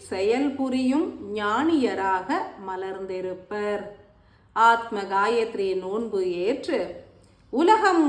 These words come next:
உய்வுற வேண்டும் என ஆழமாய் எண்ணுபவர்கள் யாவரும் தீவிரமான இறைப்பணி ஏற்று நிகழ்த்துவது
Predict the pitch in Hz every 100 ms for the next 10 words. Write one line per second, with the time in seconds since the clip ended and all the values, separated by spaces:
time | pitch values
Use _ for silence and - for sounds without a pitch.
0 | 240 233 349 370 349 330 311 311 294 311
1 | 330 415 - - - 294 294 262 - 214
2 | 285 415 370 320 277 233 202 190 311 320
3 | 233 208 196 180 175 170 165 160 180 240
4 | 247 254 - - - - - - - _
5 | - 294 381 403 392 370 359 359 359 370
6 | 370 - 214 233 285 370 349 - 330 311
7 | 285 240 254 320 294 - 403 247 220 254
8 | 254 247 240 233 285